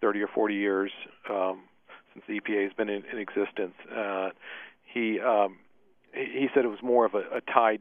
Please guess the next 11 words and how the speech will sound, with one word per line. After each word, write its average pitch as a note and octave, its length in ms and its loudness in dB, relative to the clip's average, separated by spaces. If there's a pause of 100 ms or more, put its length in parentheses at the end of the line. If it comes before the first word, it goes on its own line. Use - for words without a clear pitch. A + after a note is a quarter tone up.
type G#2 280 0
thing G#2 180 0
rather G2+ 260 6
than G#2 200 0
a, G2 160 -2 (120)
you A2+ 80 -12
know, G2+ 200 0
an G2 100 -6
overnight, G#2 560 2 (100)
uh, F#2+ 260 2 (160)
disaster. G#2 640 0